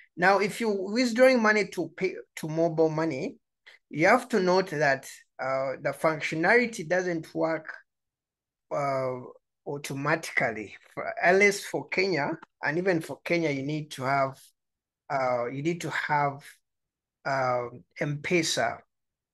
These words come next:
and you need to have a link from M-Pesa for transferring money from PayPal, okay?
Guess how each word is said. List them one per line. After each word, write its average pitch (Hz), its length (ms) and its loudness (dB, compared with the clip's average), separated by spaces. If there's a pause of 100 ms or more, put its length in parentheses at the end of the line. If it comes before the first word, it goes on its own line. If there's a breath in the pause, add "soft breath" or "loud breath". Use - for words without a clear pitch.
and 135 240 -6
you 151 120 -6
need 170 220 -2
to 147 80 0
have 151 300 4
a 143 60 2
link 147 260 -4
from 135 300 -8
M-Pesa 147 760 -4 (640)
for 139 220 -8
transferring 160 640 2
money 143 280 0
from 120 300 -8
PayPal, 120 560 -4
okay? - 340 -2